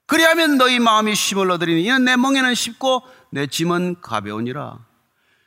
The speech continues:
교회는 짐 지우는 데가 아니에요. 교회는 더 멍에를 메게 하는 게 아니에요. 힘든 사람 더 힘들게 하는 게 아니란 말이에요. 무거운 짐과 멍에를 다 내려놓고 주님한테 배우는 곳이에요.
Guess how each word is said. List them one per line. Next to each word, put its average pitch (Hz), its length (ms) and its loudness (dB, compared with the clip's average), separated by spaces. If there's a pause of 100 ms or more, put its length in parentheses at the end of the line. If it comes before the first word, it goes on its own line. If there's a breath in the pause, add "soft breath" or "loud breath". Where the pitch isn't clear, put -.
(140)
교회는 320 440 4
짐 359 300 0
지우는 339 380 2
데가 240 240 2
아니에요. 214 320 -2
교회는 269 380 2
더 240 100 2
멍에를 285 460 2
메게 214 240 0
하는 254 180 0
게 233 80 -2
아니에요. 180 300 0 (340 soft breath)
힘든 370 420 2
사람 285 260 2
더 226 80 2
힘들게 311 460 -2
하는 240 160 0
게 233 60 0
아니란 202 320 0
말이에요. 101 280 -6 (360 soft breath)
무거운 320 460 2
짐과 285 540 2
멍에를 254 500 0
다 208 320 0
내려놓고 165 1120 -2 (440)
주님한테 294 560 0
배우는 180 400 0
곳이에요. 123 580 -6